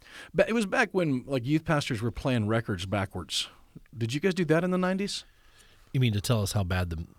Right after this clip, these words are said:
Speaker 2: the music was? That it
Speaker 1: Yeah,
Speaker 2: was, like,
Speaker 1: they,
Speaker 2: backmasking
Speaker 1: yeah, yeah,
Speaker 2: and
Speaker 1: they'd play it backwards.
Speaker 2: Satan's
Speaker 1: "Oh, look,
Speaker 2: in the
Speaker 1: they said
Speaker 2: music?
Speaker 1: Satan said, 'Don't
Speaker 2: Yeah.
Speaker 1: do that.'" I'm like, "That, that
Speaker 2: Oh, yeah,
Speaker 1: sounded"
Speaker 2: we had one of those services one day.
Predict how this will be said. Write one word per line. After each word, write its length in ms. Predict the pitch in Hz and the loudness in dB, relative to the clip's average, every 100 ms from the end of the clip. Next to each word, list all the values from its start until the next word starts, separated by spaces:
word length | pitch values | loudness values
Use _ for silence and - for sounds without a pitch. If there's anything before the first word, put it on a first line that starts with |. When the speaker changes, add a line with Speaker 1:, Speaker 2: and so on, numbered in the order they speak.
| _ _ - | _ _ -2
Speaker 2:
the 100 | 104 | 4
music 280 | 113 117 123 | 6 6 4
was? 220 | 117 107 | 6 6
That 80 | 107 | 8
it 60 | |
Speaker 1:
Yeah, 160 | 175 120 | 10 8
Speaker 2:
was, 100 | 113 | 4
like, 100 | 113 | 2
Speaker 1:
they, 60 | |
Speaker 2:
backmasking 640 | 104 104 107 101 - 107 101 | 2 4 4 2 2 2 6
Speaker 1:
yeah, 140 | 175 | 8
yeah, 200 | 165 165 | 10 8
Speaker 2:
and 100 | 131 | 6
Speaker 1:
they'd 120 | 127 113 | 4 4
play 140 | 151 | 2
it 80 | 117 | 4
backwards. 180 | 127 123 | 4 4
Speaker 2:
Satan's 180 | 98 | 4
Speaker 1:
"Oh, 60 | 147 | 4
look, 100 | 156 | 4
Speaker 2:
in 60 | 95 | 4
the 60 | |
Speaker 1:
they 60 | 101 | 4
said 160 | 95 | 4
Speaker 2:
music? 160 | 104 - | 4 2
Speaker 1:
Satan 380 | - 139 123 107 | 2 2 4 0
said, 240 | - 117 | 2 0
'Don't 160 | 90 107 | 2 0
Speaker 2:
Yeah. 60 | 113 | 0
Speaker 1:
do 100 | 110 | -2
that.'" 100 | 95 | 0
I'm 80 | 104 | -2
like, 140 | 104 | -2
"That, 160 | 123 160 | -4 -2
that 80 | |
Speaker 2:
Oh, 40 | 120 | 2
yeah, 60 | |
Speaker 1:
sounded" 200 | 131 131 117 | 4 4 4
Speaker 2:
we 80 | 117 | 4
had 140 | 110 | 4
one 120 | 95 | 2
of 60 | 87 | 0
those 160 | 82 | 0
services 460 | - 80 87 - 104 | -2 -4 -4 -6 -6
one 160 | 82 82 | -6 -4
day. 180 | 90 | -6